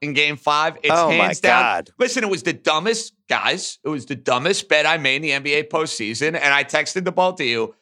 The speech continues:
Speaker 1: "Never again. Friends don't let friends bet the Jazz." Period. That's it.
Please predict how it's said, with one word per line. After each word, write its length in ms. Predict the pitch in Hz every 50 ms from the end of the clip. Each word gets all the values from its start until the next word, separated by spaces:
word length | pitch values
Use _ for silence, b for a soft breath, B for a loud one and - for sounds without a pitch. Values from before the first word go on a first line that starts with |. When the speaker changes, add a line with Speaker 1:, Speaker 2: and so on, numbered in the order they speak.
| b b b b
Speaker 1:
"Never 340 | - 110 117 123 127 180 202
again. 440 | 196 180 180 165 165 165 160 165 -
Friends 340 | - - 151 156 160 147
don't 160 | - 180 180 180
let 140 | 180 175
friends 540 | - - 165 160 151 147 143 143 135 - - _ _ _
bet 140 | 123 127 123
the 60 | 135
Jazz." 500 | 117 110 131 123 113 - 92 92 - - - _ _ _ _ _ _ _ _ _
Period. 400 | - 226 214 180 135 101 - - _ _ _ _
That's 160 | - 170 170 -
it. 280 | 220 165 123 - _